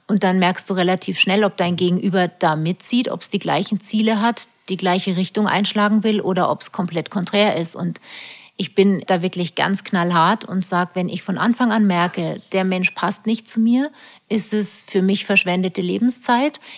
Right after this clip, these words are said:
Ich nehme mir die Chance, jemand anderen kennenzulernen, zu dem ich vielleicht besser passe oder der meinen Weg mit mir, ja, besser gestalten könnte. Deswegen ganz klar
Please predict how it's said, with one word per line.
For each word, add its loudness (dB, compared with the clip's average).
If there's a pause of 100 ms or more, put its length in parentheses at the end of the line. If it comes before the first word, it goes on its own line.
Ich -6
nehme 6
mir 4
die 0
Chance, 0
jemand 0
anderen 0
kennenzulernen, 0 (240)
zu -4
dem 4
ich -4
vielleicht 0
besser -2
passe -2
oder -2
der 0
meinen 0
Weg 2
mit -4
mir, 2 (460)
ja, 0 (400)
besser 2 (300)
gestalten 0
könnte. 0 (460)
Deswegen 2
ganz 0
klar 2